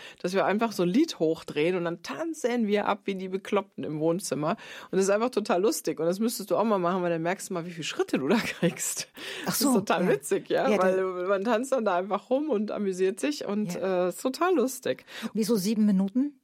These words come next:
Speaker 1: Naja, das ko-, ist
Speaker 2: Sind
Speaker 1: natürlich
Speaker 2: zwei
Speaker 1: wieder aus
Speaker 2: Titel,
Speaker 1: de-, aus
Speaker 2: sind
Speaker 1: dem
Speaker 2: zwei Musiktitel.
Speaker 1: Kalender oder aus <laughs> Nein, die Idee ist ja immer, das, das zu investieren, diese sieben Minuten am Tag, um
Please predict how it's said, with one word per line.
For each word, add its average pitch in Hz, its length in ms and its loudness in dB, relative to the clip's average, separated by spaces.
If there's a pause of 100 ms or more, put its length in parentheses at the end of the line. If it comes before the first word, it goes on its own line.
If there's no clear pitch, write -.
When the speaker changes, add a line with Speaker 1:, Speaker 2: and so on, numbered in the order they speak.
Speaker 1:
Naja, 170 140 4
das 156 160 0
ko-, 190 120 2
ist 165 140 2
Speaker 2:
Sind 170 100 0
Speaker 1:
natürlich 185 180 4
Speaker 2:
zwei 202 100 4
Speaker 1:
wieder 165 140 4
aus 233 120 4
Speaker 2:
Titel, 180 120 4
Speaker 1:
de-, 160 120 2
aus 151 100 2
Speaker 2:
sind 190 180 2
Speaker 1:
dem - 40 4
Speaker 2:
zwei 214 100 4
Musiktitel. 170 400 2
Speaker 1:
Kalender 160 360 2
oder 139 260 0
aus 214 120 2 (400)
<laughs> 247 380 -8
Nein, 202 220 2
die 175 200 -2
Idee 156 240 0
ist 156 100 -4
ja 170 140 0
immer, 156 180 -2
das, 151 240 -4 (240)
das 190 240 0
zu - 80 -2
investieren, 190 640 0
diese 180 160 0
sieben 175 200 -6
Minuten 170 320 -2
am 156 100 -6
Tag, 151 260 -4
um 143 280 -6